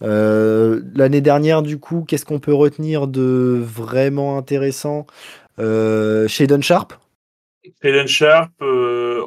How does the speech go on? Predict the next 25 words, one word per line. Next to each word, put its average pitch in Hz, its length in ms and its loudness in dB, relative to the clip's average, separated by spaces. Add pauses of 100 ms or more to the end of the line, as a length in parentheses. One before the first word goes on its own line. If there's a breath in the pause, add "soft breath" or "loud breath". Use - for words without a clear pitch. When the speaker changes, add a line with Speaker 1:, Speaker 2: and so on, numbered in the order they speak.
Speaker 2:
Anthony 135 500 -4
Simons 139 400 -2 (160)
qui 127 80 -4
a 117 60 0
fait 117 180 -6
des, 113 120 0
Speaker 1:
Évidemment, 110 380 2
qui - 120 -2
a - 20 0
Speaker 2:
qui 104 60 0
a, - 60 0
Speaker 1:
confirmé 131 340 2
Speaker 2:
qui 139 80 2
a, - 60 0
qui - 20 0
a 123 40 -2
Speaker 1:
son, 117 380 -6
sa 113 140 -2
Speaker 2:
confirmé 113 80 -2
Speaker 1:
première 120 180 0
Speaker 2:
un 110 40 0
Speaker 1:
saison. 110 240 -4
Speaker 2:
poste, 110 200 -8
euh, 101 320 -4
ouais. 107 180 -4